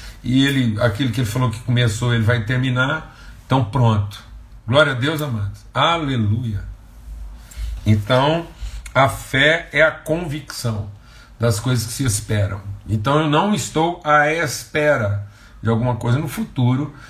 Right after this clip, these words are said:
Eu tenho toda esperança na minha eternidade. Por isso, qualquer que seja o meu futuro, eu vou enfrentar isso com fé, porque essa é a vitória que vence o mundo, a nossa fé. Por isso, ele diz, então, que é a convicção de fatos.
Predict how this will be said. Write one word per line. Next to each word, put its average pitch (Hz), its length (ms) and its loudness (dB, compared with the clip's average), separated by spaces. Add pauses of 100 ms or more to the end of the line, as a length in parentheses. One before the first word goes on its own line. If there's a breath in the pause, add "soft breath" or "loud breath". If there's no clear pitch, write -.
(160 loud breath)
Eu 107 120 0
tenho 120 360 2
toda 156 280 0
esperança 123 720 0
na 143 80 -2
minha 127 140 2
eternidade. 151 640 0
Por 147 220 -2
isso, 113 180 2
qualquer 202 540 -2
que 233 120 -6
seja 127 600 0
o 147 100 -4
meu 110 200 2
futuro, 127 640 -2 (320 loud breath)
eu 123 100 0
vou 117 140 4
enfrentar 120 560 0
isso 113 320 0
com 196 340 2 (160)
fé, 110 320 0
porque 117 200 -4
essa 123 240 0
é 147 40 2
a 135 40 -2
vitória 127 380 -4
que 131 100 -6
vence 123 280 -2
o 143 40 -2
mundo, 120 320 0 (480 loud breath)
a 113 100 4
nossa 113 400 0
fé. 101 380 -4 (540 loud breath)
Por 147 180 2
isso, 220 380 2
ele 131 160 2
diz, 131 320 0
então, 131 460 -2
que 143 280 -2
é 147 120 6
a 170 100 4
convicção 185 1040 0
de 143 120 -6
fatos. 139 880 -2